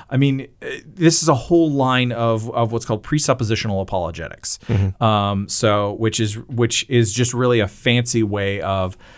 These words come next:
Speaker 1: of, um, debating philosophically about how you understand, uh, of the underlying principles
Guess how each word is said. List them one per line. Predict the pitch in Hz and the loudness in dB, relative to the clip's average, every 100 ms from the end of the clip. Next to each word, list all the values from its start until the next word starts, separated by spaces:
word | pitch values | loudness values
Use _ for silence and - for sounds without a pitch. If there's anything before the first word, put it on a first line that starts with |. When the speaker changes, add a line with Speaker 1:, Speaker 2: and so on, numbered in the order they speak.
| - _ | -20 _
Speaker 1:
of, | 107 101 95 90 90 98 - - | 0 0 0 -4 -6 -10 -16 -6
um, | 95 92 90 90 - - - 120 | -6 -4 -6 -10 -14 -20 -10 -2
debating | 117 123 135 139 127 | 0 2 0 0 -6
philosophically | - 139 147 123 - 110 - 120 123 123 | 0 0 2 0 0 0 0 -4 0 -2
about | 117 107 104 - | 0 -2 -2 -4
how | - 151 170 | -2 2 4
you | 151 156 | 2 0
understand, | 135 131 120 - - 110 110 | 0 2 2 0 -2 -4 0
uh, | 123 117 117 | 2 2 2
of | 120 107 - _ _ - | 0 0 -8 _ _ -6
the | 131 139 | -4 0
underlying | 151 175 151 131 | 6 6 6 0
principles | 123 139 143 170 180 220 196 | -2 -4 0 0 2 -2 -4